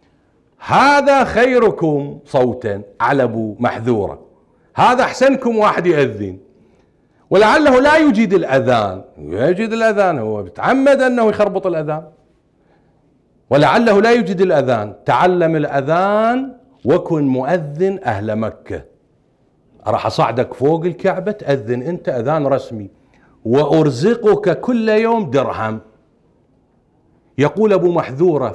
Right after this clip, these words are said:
"فوالله سقطت على وجهي حياء". مشرك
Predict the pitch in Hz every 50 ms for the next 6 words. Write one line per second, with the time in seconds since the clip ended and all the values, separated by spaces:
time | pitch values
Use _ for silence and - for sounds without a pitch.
0 | - - 139 139 143 143 143 135 135 139 147 151 156 147 131 104 92 - - 156
1 | 143 - - 185 180 - - - 185 165 180 196 180 160 139 131 120 113 107 -
2 | - 117 113 98 - - 117 104 101 98 95 92 85 98 98 95 90 87 95 120
3 | _ _ _ _ _ _ _ _ _ _ - - 127 _ _ _ _ _ _ _
4 | _ _ _ _ _ _ _ _ _ _ 147 214 208 - 190 170 131 - - -
5 | - -